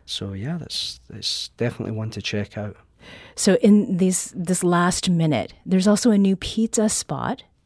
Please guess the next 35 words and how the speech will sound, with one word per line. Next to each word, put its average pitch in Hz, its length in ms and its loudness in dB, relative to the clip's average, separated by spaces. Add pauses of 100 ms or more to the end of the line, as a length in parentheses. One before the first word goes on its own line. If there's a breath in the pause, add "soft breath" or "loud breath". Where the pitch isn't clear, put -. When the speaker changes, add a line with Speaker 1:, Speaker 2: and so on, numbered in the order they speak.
(220)
Speaker 2:
for 180 120 -2
fans 160 420 0
of 147 60 -4
Sicilian 160 540 0
style 131 500 -4 (340 soft breath)
pizza. - 580 -4
Tell 220 240 0
us 240 100 0
about 208 380 2
Lola 160 320 2
Jean's 139 320 2
Pizza 135 640 -6
in, 147 140 2
Speaker 1:
Mm-hmm. 104 240 0 (400 soft breath)
Speaker 2:
in 165 100 0
a 156 60 2
small 143 300 -2
size. - 460 -4 (200)
<laughs> - 200 4
Speaker 1:
Yeah, 196 200 8
Lola 151 320 8
Jean's 156 260 0
Pizza, 135 560 -2 (100)
um, 107 300 -2 (680 loud breath)
it's - 280 2
from 127 280 6
the 117 60 4
same 143 240 8
people 123 600 -2 (180)
behind 101 600 -6
Russell's, 165 600 0 (160)
so 95 220 -4
Russell's 95 400 -6
on 80 160 -8
Mackland, 110 760 -8